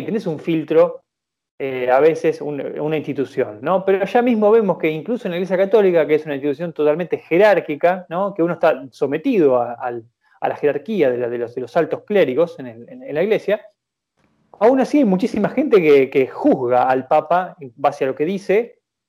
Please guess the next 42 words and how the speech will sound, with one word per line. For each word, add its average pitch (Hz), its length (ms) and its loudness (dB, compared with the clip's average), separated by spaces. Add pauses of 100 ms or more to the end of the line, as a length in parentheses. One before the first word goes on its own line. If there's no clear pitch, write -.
(140)
o 185 480 2
hay 135 100 -4
mucha 165 240 -4
gente 180 300 -4
que 190 420 -2 (120)
interpreta 160 540 0
que - 80 -2
el 139 80 -2
Papa 151 200 2
está 147 160 -2
equivocado, 143 760 2 (460)
y 185 180 -10
lo 190 140 -2
cual 262 260 0
a 151 80 -2
mí 170 200 -4
me 180 140 -2
parece, 151 380 -2
¿no? 175 240 -6
Salvo 147 320 0
que 139 100 0
uno 147 180 -2
sea 139 200 2
un 127 220 -4
alto 143 460 0
miembro 135 340 -6
de 127 80 -4
la 143 80 0
Iglesia, 165 540 0 (640)
eh, 120 440 -6
en 196 300 2
teoría 180 840 4 (140)
uno 175 220 -2
no 156 40 -2
estaría 165 340 2
calificado 123 760 -4
como 117 160 -10
para 117 160 -4
hacerlo. - 400 -18 (400)
Pero 254 140 4
es 277 60 -4
como, 220 400 -2